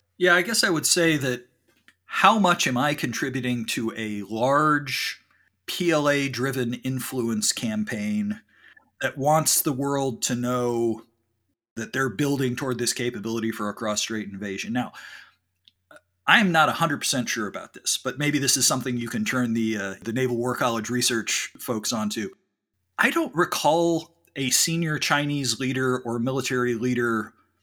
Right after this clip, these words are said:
at least those on active duty, ever threatening to invade Taiwan.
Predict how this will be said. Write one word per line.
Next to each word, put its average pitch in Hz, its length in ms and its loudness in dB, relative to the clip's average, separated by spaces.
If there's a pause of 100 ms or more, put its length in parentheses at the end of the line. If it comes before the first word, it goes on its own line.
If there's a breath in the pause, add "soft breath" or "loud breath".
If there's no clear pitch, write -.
(180)
at 127 120 -8
least 143 200 2
those 139 200 0
on 123 160 0
active 127 400 -2
duty, 110 400 -4 (680 soft breath)
ever 180 240 6
threatening 143 600 -2
to 123 180 -2
invade 110 400 -4
Taiwan. 98 500 -6